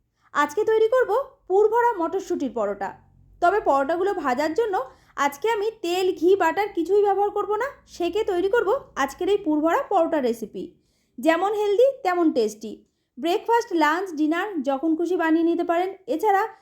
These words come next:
স্কুল, কলেজ, অফিসের টিফিনের জন্য বানিয়ে দিতে পারেন। খুব কম সময় ঝটপট তৈরিও হয়ে যায়। তাহলে চলুন রেসিপিটা এবার ঝটপট দেখে নেওয়া যাক।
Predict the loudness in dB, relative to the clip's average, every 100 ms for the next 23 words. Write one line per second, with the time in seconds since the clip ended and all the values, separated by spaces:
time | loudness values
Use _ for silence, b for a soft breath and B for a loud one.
0 | B -16 -2 0 2 2 0 0 -2 -4
1 | -2 -2 -2 -2 -2 -2 -2 -2 0 -2
2 | 0 0 2 0 -2 -4 -4 -4 -8 _
3 | _ -2 -2 0 0 0 -2 -4 0 -2
4 | 0 -2 0 -2 2 4 4 2 -2 -6
5 | -6 _ _ _ _ _ -4 0 0 0
6 | 0 -2 -2 -8 _ 2 2 2 -2 -2
7 | 0 -2 -2 -2 0 -2 0 0 0 -2
8 | -4 -6 -8